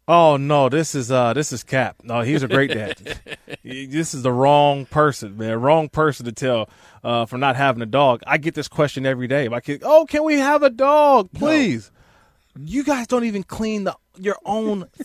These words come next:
Speaker 1: fish tank. We've got
Speaker 2: Bluey.
Speaker 1: one fish, not two, not three, not four, one. And you can't even clean a fish tank that you gotta clean once, ev-, twice a week. I mean, once every two weeks.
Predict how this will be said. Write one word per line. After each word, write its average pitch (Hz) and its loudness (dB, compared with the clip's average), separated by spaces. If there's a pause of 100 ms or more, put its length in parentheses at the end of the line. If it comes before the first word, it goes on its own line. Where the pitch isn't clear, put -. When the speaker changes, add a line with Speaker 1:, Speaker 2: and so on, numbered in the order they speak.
Speaker 1:
fish - 0
tank. 165 -6 (580)
We've 240 2
got 190 4 (200)
Speaker 2:
Bluey. 143 -6
Speaker 1:
one 233 6
fish, - 2 (800)
not 185 0
two, 269 0
not 247 2
three, 240 0
not 185 0
four, 220 2 (460)
one. 202 4 (500)
And 240 -2
you 320 4
can't 285 2
even 233 -2
clean 240 -2
a 170 -2
fish 311 -4
tank 165 -6 (560)
that 220 -2
you 285 -2
gotta 277 4
clean 294 -2
once, 220 2
ev-, 247 0
twice 262 0
a 285 -4
week. 277 -6
I - -2
mean, 202 0
once 294 -2
every 269 2
two 320 0
weeks. 320 4